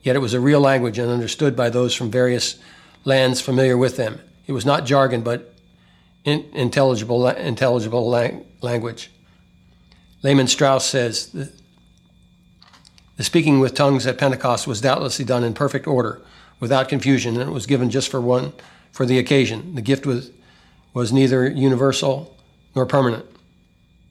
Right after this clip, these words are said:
In conclusion, what do we learn about God from this passage? Number one, God has his ways that are beyond our understanding and experience. Number two, we need to let God be God and not try to overanalyze everything that he does.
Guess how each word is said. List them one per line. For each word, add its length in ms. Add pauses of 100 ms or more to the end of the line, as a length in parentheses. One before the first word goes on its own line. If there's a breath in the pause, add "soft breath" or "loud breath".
(920)
In 120
conclusion, 460
what 100
do 60
we 80
learn 200
about 260
God 260
from 120
this 120
passage? 560 (640 soft breath)
Number 160
one, 200
God 260
has 200
his 140
ways 280
that 100
are 80
beyond 380
our 120
understanding 560
and 80
experience. 600 (2250 soft breath)
Number 140
two, 180
we 80
need 160
to 80
let 160
God 240
be 80
God 240
and 80
not 160
try 160
to 80
overanalyze 840
everything 340
that 140
he 60
does. 420